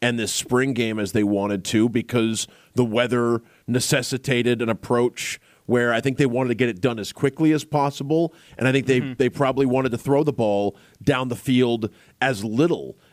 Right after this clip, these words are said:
Speaker 1: as possible because the quarterbacks weren't gonna look all that sharp in, in this weather. There was the possibility of guys getting hurt. I don't know if you noticed this. I went back and, so I,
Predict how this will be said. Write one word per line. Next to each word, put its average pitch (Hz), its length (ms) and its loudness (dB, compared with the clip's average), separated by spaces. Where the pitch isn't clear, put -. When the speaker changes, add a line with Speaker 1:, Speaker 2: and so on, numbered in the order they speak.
Speaker 1:
as 120 220 0
possible 113 640 -2
because 120 560 -2
the - 80 -2
quarterbacks 127 760 -2
weren't 131 300 0
gonna 135 160 2
look 120 360 0
all 123 160 2
that 120 240 -2
sharp 127 600 -2
in, 117 160 -4
in 113 140 -4
this 107 200 -4
weather. 165 380 2
There 120 100 0
was 107 140 -4
the 101 60 -6
possibility 110 720 -2
of 104 140 -4
guys 123 260 0
getting 110 200 -2
hurt. 135 260 -2
I 139 80 0
don't 165 80 4
know 165 100 4
if 127 100 -2
you 135 60 -2
noticed 139 340 2
this. 123 140 -4
I 120 60 0
went 123 180 0
back 131 240 0
and, 110 180 -4
so 147 160 2
I, 180 220 2